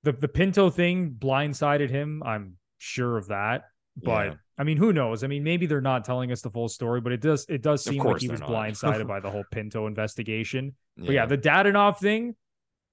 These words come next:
Speaker 1: even though he knew about it, that shit should have been dealt with, like, a year ago.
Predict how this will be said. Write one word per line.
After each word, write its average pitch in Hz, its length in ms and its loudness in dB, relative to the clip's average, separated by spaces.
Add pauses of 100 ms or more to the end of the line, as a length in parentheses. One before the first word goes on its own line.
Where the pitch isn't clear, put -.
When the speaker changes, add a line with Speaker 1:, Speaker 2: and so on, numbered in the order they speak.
(760)
Speaker 1:
even 214 220 2
though 190 100 6
he 165 140 2
knew 180 260 8
about 127 320 4
it, 120 140 -4
that 170 200 4
shit 175 300 -4
should 165 160 -6
have 147 80 -2
been 127 140 -4
dealt 120 260 2
with, 110 160 -4
like, 113 140 -2
a 104 40 -6
year 98 320 -6
ago. 87 320 -16